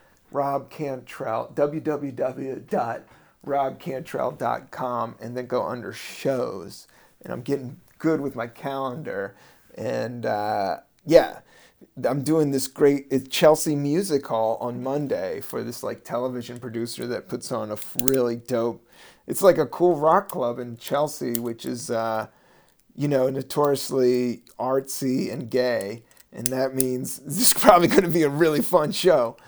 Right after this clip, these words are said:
Uh, no, but the other comics on it, Mateo Lane, there's a, there's a lot, and, oh, Cypher Sounds from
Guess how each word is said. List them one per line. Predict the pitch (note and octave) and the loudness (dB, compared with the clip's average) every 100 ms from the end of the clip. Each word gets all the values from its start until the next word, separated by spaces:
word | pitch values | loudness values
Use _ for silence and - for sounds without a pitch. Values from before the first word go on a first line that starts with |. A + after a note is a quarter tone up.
| - - - - - | -20 -20 -20 -14 -4
Uh, | C3 B2 A#2+ A2+ A2+ - _ _ D#3 | 4 6 6 4 2 -4 _ _ 4
no, | E3+ C3+ | 6 6
but | - B2 | 4 0
the | C#3+ D3 | 4 6
other | E3+ F#3 | 8 6
comics | F3+ D#3 D#3+ C#3 - | 4 4 4 0 -2
on | A#2+ A#2+ | -2 -2
it, | - | -4
Mateo | B2+ B2+ - C#3+ C#3+ | -6 -4 0 4 4
Lane, | C3+ C3+ C#3 C#3 C#3 - - _ _ _ | 4 0 0 -2 -6 -12 -20 _ _ _
there's | - C3 C#3 | 0 0 4
a, | C3 B2 A#2+ A#2 A2 - _ - _ | 4 4 4 2 0 -2 _ -20 _
there's | C3 C3 | -2 0
a | B2 | 2
lot, | A#2+ C3+ - | 4 4 4
and, | C#3+ C3+ - - | 2 0 -2 2
oh, | E3 C#3 | 6 6
Cypher | B2 - E3+ F#3 | 6 2 0 0
Sounds | - C#3 C#3+ D#3+ A#2 - | -6 -4 -2 -2 -4 -10
from | - - B2 A#2+ | -10 -8 -8 -10